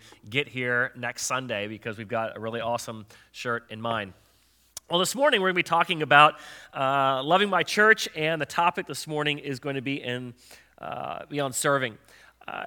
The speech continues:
we're gonna be looking in Philippians, uh, chapter two, starting in verse nineteen. Uh, but before I, I get there, I kinda gotta tell you why this section in Philippians is kind of odd. Is because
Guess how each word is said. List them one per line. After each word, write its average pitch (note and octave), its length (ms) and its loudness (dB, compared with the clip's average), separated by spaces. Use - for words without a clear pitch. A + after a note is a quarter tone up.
we're G#3 140 -2
gonna A#3 80 2
be A3 100 6
looking B3+ 280 4
in F#3+ 340 0
Philippians, D#3+ 800 -2
uh, B2+ 200 -4
chapter C3+ 720 -2
two, C#3+ 300 -2
starting C#3+ 280 -2
in C3 60 -8
verse C3 300 -8
nineteen. C3 500 -6
Uh, - 140 -6
but F#3+ 120 -6
before A3 320 4
I, G3+ 300 4
I E3 80 2
get D#3+ 240 0
there, D#3 80 4
I D3 60 4
kinda G#3+ 220 2
gotta F#3+ 140 2
tell F3 200 -2
you D#3 400 -4
why F#3 300 4
this G3+ 200 0
section E3+ 460 -2
in D3 200 -8
Philippians C#3+ 480 -4
is B2+ 100 -8
kind B2+ 220 -6
of A2+ 140 -8
odd. B2+ 320 2
Is G#2+ 80 -12
because C#3+ 500 -6